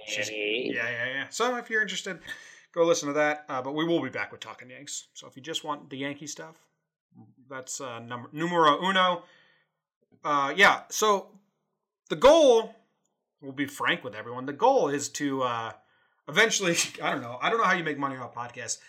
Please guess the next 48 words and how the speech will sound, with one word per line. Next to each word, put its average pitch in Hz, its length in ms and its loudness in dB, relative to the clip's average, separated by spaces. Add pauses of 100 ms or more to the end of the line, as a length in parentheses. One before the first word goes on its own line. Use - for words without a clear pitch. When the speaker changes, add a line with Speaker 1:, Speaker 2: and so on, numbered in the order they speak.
Speaker 1:
get 151 160 -2
picked 175 180 -2
up 175 160 -4
by 160 160 0
a 135 40 -4
network, 202 420 -2 (260)
uh, 131 260 -6
that 127 260 -10
l-, 139 140 -6
allows 131 300 -2
us 131 120 -6
to - 120 -16
just 120 160 -8
keep 135 160 -12
doing 123 180 -10
what 127 120 -12
we're 117 100 -12
doing, 131 340 -8 (280)
or 123 640 0
get 117 240 2
advertisements, 143 920 -4
um, 117 500 -8 (680)
and 110 300 -8
f-, - 420 -18
slip 170 340 -2
them 156 200 -2
in 165 100 -4
every 175 160 0
now 180 140 2
and 180 80 -4
then. 180 180 -2
That 139 180 0
would 135 140 -4
be 123 300 -8
great. 139 340 2 (380)
Right 139 160 -6
now 143 160 0
we're 117 100 -6
losing 147 320 -6
money 165 220 -6
on 170 120 -6
this 175 200 -10
'cause 110 180 -16
you 113 60 -12
have 110 120 -12
to 113 60 -20
pay 117 380 -12
to, 185 180 -6